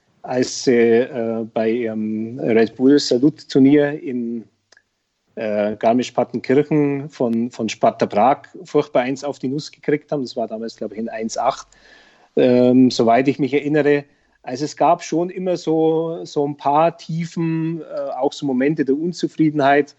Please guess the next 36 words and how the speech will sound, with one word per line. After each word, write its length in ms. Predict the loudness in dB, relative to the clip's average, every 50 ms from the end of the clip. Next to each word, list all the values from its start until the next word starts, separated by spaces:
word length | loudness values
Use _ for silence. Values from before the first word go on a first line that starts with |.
| _ _ _ _ _ _ _ _ _
bei 140 | 2 2 2
Don 220 | 2 2 0 0
Jackson, 460 | 0 0 -2 -2 -2 -12 -4 -2 0 0
ja, 500 | 2 2 2 4 4 4 2 2 -2 -6 -10
dass, 600 | -10 -8 -8 -8 -6 -6 -6 -6 -6 -10 -12 -10
äh, 360 | -8 -6 -6 -4 -4 -4 -4
die 220 | -6 -6 -6 -6 -6
Spiele, 520 | -6 -4 _ 0 2 4 4 2 2 0
dass 180 | -2 -2 -4 -2
die 60 | 0
Mannschaft 380 | 2 2 2 2 2 0 -2 -2
entweder 400 | -2 -2 2 2 2 4 4 2
im, 220 | 2 2 0 0
im 120 | -2 0
letzten 300 | -2 -2 -2 -2 -10 -6
Drittel 300 | -2 -2 -2 0 0 0
abgebaut 640 | 0 0 -4 -2 -4 0 2 4 4 4 4 2 2
hat 200 | 0 0 0 -2 _ -20 _ _ _ _ _ _ _
oder 200 | -6 -2 -2 0
dass 360 | 2 2 0 0 -2 -2 -4
sie, 100 | -2 -2
äh, 720 | 0 0 0 -2 -2 -6 -8 -8 -8 -6 -6 -6 -6 -8 -8
nur 540 | -8 -6 -4 -2 0 0 0 0 -2 -4
schwerlich 880 | -6 -8 -8 -2 2 4 4 6 6 6 6 6 4 2 0 -12 -20 _ _ _ _ _ _ _ _
in 200 | -4 -4 -2 0
das 120 | -2 -2
Spiel 380 | -4 -6 -6 -4 0 0 0 2
reingekommen 640 | 2 0 0 -2 -4 -8 -8 -4 -2 -2 -2 -2 -4
ist. 420 | -2 -4 -4 -4 -6 -16 -20 _ _ _ _ _ _ _ _ _
Also 360 | -8 -8 -2 0 0 0 0
München, 760 | -2 -4 -4 -4 -4 -4 -2 0 0 2 2 0 -2 -2 -6 -8 -18 -12 _
äh, 160 | -6 -6 -2
glaube 300 | 0 2 2 4 4 2
ich, 140 | 0 0 0
ist 340 | 0 0 0 -6 -6 _
etwas 640 | -2 -2 0 2 2 2 2 2 0 -8 -16 -18 -20